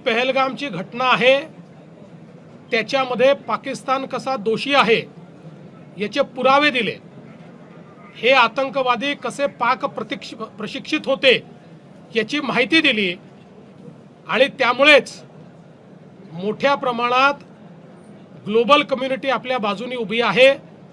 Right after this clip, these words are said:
प्रधानमंत्री असतील, परराष्ट्रमंत्री असतील, गृहमंत्री असतील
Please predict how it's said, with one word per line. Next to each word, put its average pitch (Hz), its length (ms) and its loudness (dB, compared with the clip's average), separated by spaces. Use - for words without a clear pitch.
प्रधानमंत्री 262 640 0
असतील, 285 460 -2
परराष्ट्रमंत्री 254 800 0
असतील, 285 520 -2
गृहमंत्री 262 600 2
असतील 277 540 -2